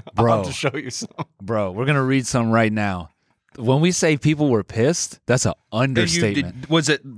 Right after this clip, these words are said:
Speaker 3: was the set, like, posted somewhere or
Speaker 1: Oh,
Speaker 3: something like that? Or
Speaker 1: no,
Speaker 3: what?
Speaker 2: No,
Speaker 1: like
Speaker 2: it's just the people there were, like, so mad that they came and commented on, like,
Speaker 3: On your stuff?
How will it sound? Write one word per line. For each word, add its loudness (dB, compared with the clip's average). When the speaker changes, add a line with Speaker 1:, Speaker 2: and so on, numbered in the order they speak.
Speaker 3:
was 0
the -4
set, 0
like, -2
posted -6
somewhere -2
or 0
Speaker 1:
Oh, 2
Speaker 3:
something 0
like -10
that? 2
Or 2
Speaker 1:
no, 4
Speaker 3:
what? 4
Speaker 2:
No, 6
Speaker 1:
like 4
Speaker 2:
it's -2
just 0
the 0
people 0
there 2
were, -4
like, -2
so 2
mad 0
that -4
they 0
came -2
and -8
commented -6
on, -6
like, -6
Speaker 3:
On -8
your -14
stuff? -10